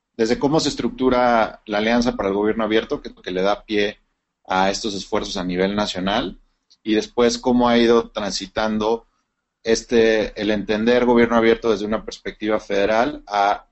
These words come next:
a ya poder materializarlo como una realidad a nivel local.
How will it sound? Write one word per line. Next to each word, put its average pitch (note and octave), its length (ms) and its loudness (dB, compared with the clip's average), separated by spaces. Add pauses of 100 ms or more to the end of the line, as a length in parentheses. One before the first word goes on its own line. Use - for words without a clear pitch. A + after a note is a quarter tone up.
(240)
a F#2+ 160 -4
ya G#2 600 -2
poder G#2 160 -2
materializarlo G2 840 -4
como F#2+ 180 -8
una G2 140 -4
realidad F2+ 600 -4 (360)
a G2 60 -10
nivel G2 320 0
local. A2 480 -2